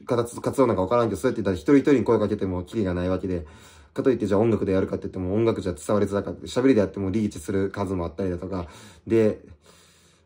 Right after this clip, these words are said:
うん、伝え方にも俺も別に万全でもないし、けど俺は、ちょっと、あれかな。一年以内かな。マジでこれはちょっと、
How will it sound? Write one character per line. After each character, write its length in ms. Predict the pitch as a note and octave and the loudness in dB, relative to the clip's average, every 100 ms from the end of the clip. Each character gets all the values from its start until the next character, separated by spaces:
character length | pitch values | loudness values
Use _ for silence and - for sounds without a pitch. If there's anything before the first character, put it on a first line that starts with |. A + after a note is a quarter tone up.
| _ _ | _ _
う 80 | G#2+ | -2
ん、 420 | G#2 G2 F2+ D#2+ - - - | 0 0 -2 -6 -14 -18 0
伝 120 | A#2+ | 2
え 20 | |
方 160 | A2+ A2+ | 4 4
に 80 | A2 | 2
も 320 | F#2+ E2+ - _ - | 0 -2 -6 _ -8
俺 260 | A2 G#2 | 0 2
も 220 | F#2+ F2+ - | 2 -2 -6
別 200 | F2+ E2+ | -10 -6
に 100 | F#2+ | -2
万 220 | F2+ F2+ | 0 0
全 140 | F#2+ | 0
で 60 | F#2 | -2
も 80 | F2 | -2
な 120 | E2+ | -4
い 60 | E2+ | -6
し、 280 | - F2 - _ _ | -8 -10 -10 _ _
け 80 | - | 2
ど 100 | B2 | 4
俺 120 | A#2 | 6
は、 360 | B2+ B2+ A2+ - _ _ _ _ _ _ _ _ _ _ _ _ _ _ _ _ _ _ _ _ _ _ _ _ _ _ _ _ - | 6 4 2 -4 _ _ _ _ _ _ _ _ _ _ _ _ _ _ _ _ _ _ _ _ _ _ _ _ _ _ _ _ -18
ち 160 | - | -10
ょ 40 | A2 | -10
っ 80 | - _ | -10 _
と、 400 | - G2+ F#2+ - _ | -2 0 0 -6 _
あ 140 | - F#2 | -8 -4
れ 140 | G2 | -4
か 140 | F#2 | -4
な。 380 | F2 F#2+ G#2 F#2 _ _ _ _ _ _ _ _ _ _ _ _ _ _ _ - | -2 0 0 -4 _ _ _ _ _ _ _ _ _ _ _ _ _ _ _ -12
一 220 | G#2+ - | -10 -2
年 180 | G#2+ G#2 | 0 2
以 40 | |
内 240 | A2+ A#2+ G2 | 4 4 2
か 120 | F#2 | 0
な。 260 | F#2+ G2 - - | -2 -2 -6 -4
マ 140 | A#2 | -4
ジ 140 | G#2+ | -2
で 80 | G2+ | -2
こ 140 | G2 A2+ | 0 4
れ 80 | |
は 100 | B2 | 4
ち 120 | A#2 - | 2 -4
ょ 40 | |
っ 20 | |
と、 300 | - F#2+ - | -2 -2 -2